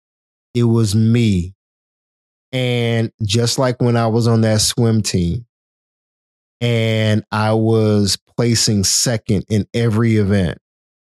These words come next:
in every category, Oscar had to go back and say, "Okay, I deserve first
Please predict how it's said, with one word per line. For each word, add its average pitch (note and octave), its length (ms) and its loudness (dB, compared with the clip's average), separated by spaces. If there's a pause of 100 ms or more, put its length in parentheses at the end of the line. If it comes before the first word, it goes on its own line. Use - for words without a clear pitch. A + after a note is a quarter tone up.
(280)
in G#2 100 0
every A2+ 340 0
category, F2+ 920 -2 (960)
Oscar A#2 560 -2
had A2 300 -2
to - 80 -2
go G#2 260 0
back G2 400 -2
and F#2 160 0
say, - 160 -2
"Okay, F#2+ 720 -2 (460)
I A#2 120 0
deserve B2+ 460 0
first F2+ 320 -4